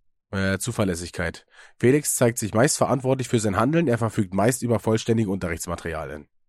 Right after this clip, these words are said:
Materialien. Selbstständigkeit. Felix arbeitet mit kleinen Anregungen weitgehend selbstständig. Er zeigt Eigen-, Eigenaktivität. Teamfähigkeit.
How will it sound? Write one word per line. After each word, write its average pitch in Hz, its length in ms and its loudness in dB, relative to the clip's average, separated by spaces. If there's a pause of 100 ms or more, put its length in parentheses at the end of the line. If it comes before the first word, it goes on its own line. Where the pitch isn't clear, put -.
(260)
Materialien. 80 680 -8 (1000)
Selbstständigkeit. 90 840 -4 (280)
Felix 139 320 2
arbeitet 123 340 2
mit 101 140 -4
kleinen 120 240 2
Anregungen 120 520 0
weitgehend 104 400 0
selbstständig. 80 560 -8
Er 78 100 -10
zeigt 113 280 -4
Eigen-, 90 440 -4 (200)
Eigenaktivität. 85 960 -4 (420)
Teamfähigkeit. 92 840 -4